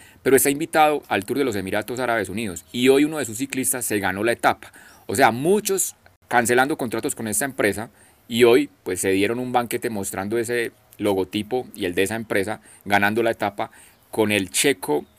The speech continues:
Matías Vasek, que fue el primero en cruzar la línea de meta hoy en la penúltima etapa del Tour de los Emiratos. Gazprom Rusvelo, este equipo que desde el dos mil dieciséis, yo no sé si usted recuerda, Andrés, por allá una etapa del Giro de Italia, uno de estos ciclistas de este equipo ruso,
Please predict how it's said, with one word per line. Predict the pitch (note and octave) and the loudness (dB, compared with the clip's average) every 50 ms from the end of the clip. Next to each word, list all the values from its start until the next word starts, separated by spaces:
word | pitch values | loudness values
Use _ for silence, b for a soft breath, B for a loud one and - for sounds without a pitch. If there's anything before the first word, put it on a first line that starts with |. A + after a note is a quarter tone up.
| _ - | _ -8
Matías | - G2+ G2 - - A#2 B2 B2 A#2+ - F#2+ | -4 -4 -4 -4 -2 -2 0 0 0 -2 -6
Vasek, | F2 E2 - - - A2+ - - - - _ _ _ | -8 -4 -4 -2 -2 -2 -4 -6 -10 -10 _ _ _
que | - - G2+ | -8 -6 -4
fue | - A2+ G#2+ | -2 -2 -2
el | F2+ | -2
primero | A#2+ B2+ C3 B2+ | -2 -4 -4 -4
en | A#2+ | -6
cruzar | - G#2+ G#2 G2 | -6 -6 -4 -2
la | G#2+ A#2+ | 0 0
línea | B2 B2 B2+ B2+ | 0 0 -2 -2
de | B2+ A#2+ | -2 -2
meta | A#2 A2+ - - B2 | -2 -4 -2 0 0
hoy | A2+ G#2+ A2+ G#2+ B B B B B B | 0 0 -2 -6 B B B B B B
en | F#2+ F#2+ G2 | -6 0 0
la | G2+ F#2+ - | 0 0 2
penúltima | - G2+ A2+ A2 G2+ C3 B2+ B2+ | -2 -2 -2 -2 -4 -4 -4 -4
etapa | A#2+ - A#2 - - B2 | -2 -2 -4 -2 0 -2
del | G#2+ F#2+ | -2 -2
Tour | - G#2 G2 | -4 -4 -4
de | A2+ | -4
los | A#2 A2 | -4 -2
Emiratos. | B2+ B2 B2+ B2+ A#2 G#2+ - A#2+ A2 - - B B B B - - | -4 -4 0 0 -2 -2 -2 -8 -12 -12 -14 B B B B -20 -14
Gazprom | - G2 A#2 B2+ C3+ - - - - C#3+ C#3+ C3 G#2 F2 | 0 4 4 4 4 2 -4 -6 -2 -2 -2 -2 -2 -4
Rusvelo, | G2 B2 C3 A2 A#2+ C3 B2 A#2+ B2 B2 F2+ - - - | -4 -4 -4 0 0 2 2 2 0 -2 -6 -14 -8 -4
este | F#2+ F#2+ - - A#2 | -2 -2 -2 -2 -4
equipo | A2+ A#2+ A#2+ - C3 B2 | -6 -8 -8 -10 -10 -8
que | - - G2 | -4 -2 -2
desde | F#2+ F#2 F#2 | 0 0 -2
el | F#2 | -2
dos | F2+ F#2+ F#2 G2+ | -2 -4 -6 -4
mil | G#2+ C3 D3+ C#3+ C3+ | -6 -4 -4 -4 -2
dieciséis, | C#3 D3 C#3 - - B2 A2 B2+ C3 A2 E2+ D#2+ - - - B B B B B B B - | 0 0 0 0 -2 -4 -2 0 0 0 0 -2 -6 -10 -12 B B B B B B B -4
yo | A2 | 0
no | B2+ | 0
sé | D3+ | 2
si | C#3+ | 2
usted | - D#3 D3+ C#3 C3 - - | 2 0 -2 -2 -4 -12 -8
recuerda, | - C3+ C3+ - - C#3 C3 B2+ C3 | -6 -6 -4 -2 -2 -2 0 0 0
Andrés, | B2+ B2 B2 B2+ A#2+ - | 0 0 -2 -2 -2 -2
por | - A2+ | 0 0
allá | G2 G2 A2 | 0 2 2
una | A#2 C#3 C#3+ | 0 0 -2
etapa | - - C#3+ B2+ - - C3+ B2+ | 0 0 0 0 2 2 2 2
del | A2 G2+ F#2 F2+ | 2 2 0 -2
Giro | G2 A2+ A#2 C3 C3+ | -2 0 2 2 2
de | B2 | 2
Italia, | A2+ - - A#2 G#2+ G#2+ A2+ A2+ b b b b b | 2 2 2 2 2 2 -2 -6 b b b b b
uno | - G#2 G#2+ B2+ | -6 -4 -2 0
de | C3 | 0
estos | C3 - A#2 | -2 -2 -4
ciclistas | G#2+ G#2 - G#2+ G2+ - A#2+ | -6 -6 -4 -4 -4 -4 -2
de | B2 A#2+ | -2 -2
este | - B2+ | -4 -4
equipo | - B2+ - - B2+ | -6 -6 -2 -2 0
ruso, | B2 G#2+ G#2 F#2+ G#2 A2 | 0 0 -2 -2 -4 -10